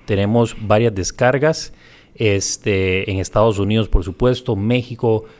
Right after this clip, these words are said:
Centroamérica, Latinoamérica en general, inclusive en países de Asia y de África has escuchado este programa. ¿Cómo llega allá? No tenemos idea, pero llega,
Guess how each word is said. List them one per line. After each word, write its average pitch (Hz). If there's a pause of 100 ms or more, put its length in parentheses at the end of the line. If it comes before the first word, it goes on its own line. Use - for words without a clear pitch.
Centroamérica, 107
Latinoamérica 101
en 117
general, 104
inclusive 117
en 131
países 104
de 101
Asia 120 (360)
y 120
de 101
África 123
has 101
escuchado 113
este 107
programa. 120
¿Cómo 165
llega 180
allá? 190 (100)
No 110
tenemos 147
idea, 160
pero 98 (480)
llega, 101